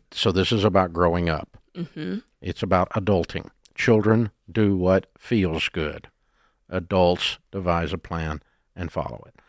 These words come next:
Speaker 1: So don't be playing kissy face with the bank anymore. You're not gonna borrow your way out of this.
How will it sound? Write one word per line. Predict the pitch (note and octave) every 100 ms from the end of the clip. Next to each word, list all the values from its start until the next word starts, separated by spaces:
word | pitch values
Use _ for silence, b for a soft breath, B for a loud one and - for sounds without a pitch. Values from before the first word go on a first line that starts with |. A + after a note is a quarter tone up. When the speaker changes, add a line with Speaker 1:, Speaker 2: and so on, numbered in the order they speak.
| b b _
Speaker 1:
So | - E2+ D2+ -
don't | F#2 F#2
be | A2
playing | G#2+ A#2 A2+
kissy | B2 - B2
face | A2+ -
with | C#3
the |
bank | C3 B2 -
anymore. | A#2 G#2 G2 G2+ b b b -
You're | F2
not | E2 E2+
gonna | G#2
borrow | F#2+ A2 A2+ A#2+
your | A#2
way | A#2 A2+
out | A2+ A2
of | G2+
this. | G#2 -